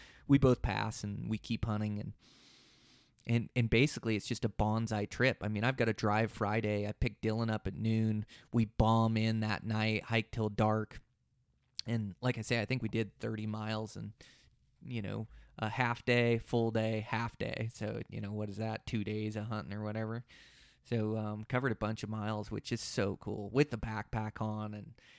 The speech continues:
camp on the back. It's just like, it's, um, that is the purest way to bow hunt. You know, it's so fun.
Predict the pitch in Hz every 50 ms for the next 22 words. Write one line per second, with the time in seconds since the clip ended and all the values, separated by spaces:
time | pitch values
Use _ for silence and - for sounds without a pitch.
0 | - _ - - 123 117 110 104 - 113 110 110 107 - 101 104 107 107 110 104
1 | - 104 92 - - - 113 - - 110 110 107 - 110 107 101 - - 113 113
2 | 110 104 98 98 104 110 - _ _ _ _ _ _ _ _ - 131 127 113 101
3 | - - 110 98 - - - - 113 107 107 107 104 - - 104 107 107 104 101
4 | - - 104 104 104 104 - 71 - - - - - 104 101 98 78 82 - -
5 | - - 104 107 - - - 92 90 101 95 101